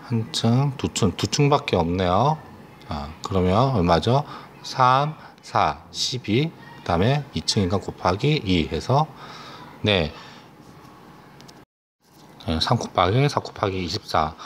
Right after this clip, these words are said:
어, 그러면 가, 나, 다, 직육면체, 삭힌 나무 수가 전부 다 똑같죠? 음.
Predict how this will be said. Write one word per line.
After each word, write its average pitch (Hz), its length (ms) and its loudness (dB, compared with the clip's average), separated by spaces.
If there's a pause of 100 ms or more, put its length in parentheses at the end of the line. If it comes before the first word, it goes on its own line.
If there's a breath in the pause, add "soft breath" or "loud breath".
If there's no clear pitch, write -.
(300 loud breath)
어, 82 300 4
그러면 127 560 4 (380 loud breath)
가, 135 560 2
나, 104 340 4
다, 90 300 4
직육면체, 107 960 -2 (100)
삭힌 139 240 -2
나무 110 180 6
수가 104 280 4
전부 95 320 0
다 127 300 2 (380 loud breath)
똑같죠? - 720 2 (400)
음. 80 100 -8